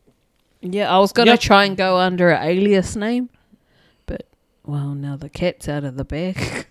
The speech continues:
Speaker 1: <laughs>
Speaker 2: Can still be alias.
Speaker 1: No, because we're famous. There's heaps of people listening to this right now.
Speaker 2: Oh, that's right.
Speaker 1: So
Speaker 2: Far.
Speaker 1: out the gate, man.
Speaker 2: Far.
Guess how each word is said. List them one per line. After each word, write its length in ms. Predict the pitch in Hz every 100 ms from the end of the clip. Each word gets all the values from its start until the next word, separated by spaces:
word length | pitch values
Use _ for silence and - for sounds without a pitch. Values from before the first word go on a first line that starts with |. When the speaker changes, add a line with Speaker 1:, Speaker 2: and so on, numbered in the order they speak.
| _
Speaker 1:
<laughs> 840 | 311 285 453 - 508 - _ - -
Speaker 2:
Can 200 | 139 127
still 300 | - 143 139
be 260 | 220 302
alias. 680 | 262 294 320 330 - - -
Speaker 1:
No, 360 | 226 247 302 311
because 320 | 294 277 262
we're 100 | 269
famous. 460 | 240 262 294 170 -
There's 180 | - -
heaps 240 | 220 -
of 80 | 214
people 260 | 220 - 214
listening 420 | 226 - 208 175 -
to 60 |
this 240 | 175 160 165
right 160 | - -
now. 180 | 151 156
Speaker 2:
Oh, 320 | 147 147 139 127
that's 280 | 135 139 -
right. 200 | 139 147
Speaker 1:
So 160 | - 180
Speaker 2:
Far. 220 | 165 147 165
Speaker 1:
out 160 | -
the 60 | 160
gate, 360 | - 196 - -
man. 240 | 135 135 _ _
Speaker 2:
Far. 560 | - 156 147 131 127